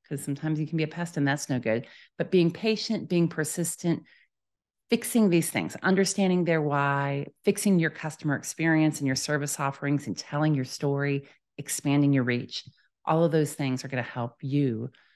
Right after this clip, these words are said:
go from being the last choice to being, eh, one of the first choices. Anyway, if you've had this experience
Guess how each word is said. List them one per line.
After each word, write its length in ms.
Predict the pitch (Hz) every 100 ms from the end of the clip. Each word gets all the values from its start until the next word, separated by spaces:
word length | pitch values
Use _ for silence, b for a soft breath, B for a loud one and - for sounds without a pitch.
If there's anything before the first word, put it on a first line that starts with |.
| b
go 220 | - 139
from 500 | 143 - 127 120 120
being 480 | 120 135 120 120 - -
the 160 | 120
last 400 | 117 131 160 -
choice 520 | - 113 90 - - - -
to 100 | 156
being, 460 | 139 139 135 160 _ _
eh, 160 | 392 392 - _ -
one 220 | 208 233
of 60 | 196
the 60 |
first 380 | 180 151 131 -
choices. 480 | 110 107 - - - _ _ _ _ _ _ -
Anyway, 400 | 233 240 196 175
if 120 | 226 247
you've 100 | 185
had 300 | 254 370 403
this 160 | 339
experience 920 | 392 - - 220 214 214 214 214 -